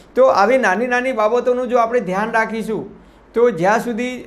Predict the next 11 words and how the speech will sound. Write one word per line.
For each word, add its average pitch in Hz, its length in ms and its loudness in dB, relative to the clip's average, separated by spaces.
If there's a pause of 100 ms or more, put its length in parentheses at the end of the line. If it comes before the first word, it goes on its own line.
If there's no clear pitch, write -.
આપણે 214 260 -2
જીવીશું 220 440 -4
ત્યાં 226 200 0
સુધી 233 200 -6
તંદુરસ્ત 220 600 0
અને 214 200 -2
નિરોગી 208 380 0
રહી 202 180 0
શકીશું. 170 480 -4 (440)
પરમપિતા 240 400 0
પરમાત્મા 220 640 -2